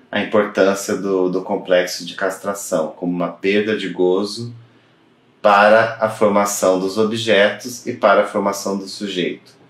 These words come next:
Ou seja, tá implicada aqui uma ideia de separação, né, entre o sujeito e os seus objetos, ou o sujeito e a mãe, né,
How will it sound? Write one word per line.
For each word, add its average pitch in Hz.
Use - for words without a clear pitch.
Ou 95
seja, 82
tá 101
implicada 110
aqui -
uma 104
ideia 95
de 87
separação, 95
né, 95
entre 90
o 85
sujeito -
e 98
os 104
seus 98
objetos, 92
ou 85
o 82
sujeito 90
e 90
a 87
mãe, 90
né, 87